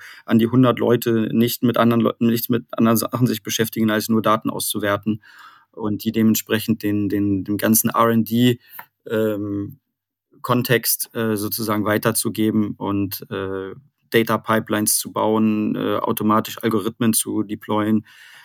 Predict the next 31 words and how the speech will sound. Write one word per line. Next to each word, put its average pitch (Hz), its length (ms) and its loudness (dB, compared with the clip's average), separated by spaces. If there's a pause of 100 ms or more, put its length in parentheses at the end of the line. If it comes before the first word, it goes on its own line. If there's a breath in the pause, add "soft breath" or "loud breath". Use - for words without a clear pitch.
(220 loud breath)
die 110 60 -10
Daten 113 300 0
auszuwerten 110 680 0
und 101 160 -2
dementsprechend 107 600 -2
auch 104 160 -2
natürlich, 104 640 0
äh, 104 260 -2
Predictive 113 520 -2
Maintenance 110 600 2
und 107 320 -4
verschiedene 110 440 0
andere 110 280 2
Sachen 104 300 0
sind 101 200 -4
dementsprechend 104 600 -2
natürlich 107 400 -2
Serviceability, 113 920 0 (580 loud breath)
äh, 104 220 -4
Cost 120 360 -2
Driver 110 460 4
und 110 300 0
es - 140 -2
gibt - 160 -4
so 139 100 6
viel 131 400 4
Daten, 123 320 -2
die 113 100 -6
ausgewertet 110 640 -4
werden, 113 360 0 (380 loud breath)
ähm, 101 580 -4